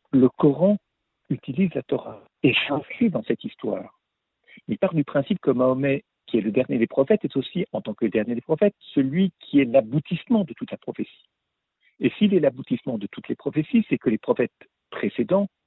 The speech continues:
l'annonçaient. Or, si Moïse n'annonce pas la venue de Mahomet, deux choses l'une. Ou bien Mahomet, Moïse s'est trompé, ou Mahomet,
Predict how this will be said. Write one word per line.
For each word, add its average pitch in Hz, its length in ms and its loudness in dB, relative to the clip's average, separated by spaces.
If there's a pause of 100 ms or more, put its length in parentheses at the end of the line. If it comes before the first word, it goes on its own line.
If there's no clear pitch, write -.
(120)
l'annonçaient. 120 720 -2 (1000)
Or, 127 200 2 (120)
si 214 100 4
Moïse 170 420 2
n'annonce 147 640 0
pas 117 200 0 (840)
la 101 320 0
venue 113 340 -2 (240)
de 110 120 -2
Mahomet, 104 540 -2 (920)
deux 208 100 4 (120)
choses 120 220 -10
l'une. 104 280 -14 (1200)
Ou 208 80 6
bien 151 400 -2 (760)
Mahomet, 120 480 -4 (100)
Moïse 120 200 -2 (100)
s'est 117 80 -4 (360)
trompé, - 460 -2 (800)
ou 135 60 4
Mahomet, 131 520 2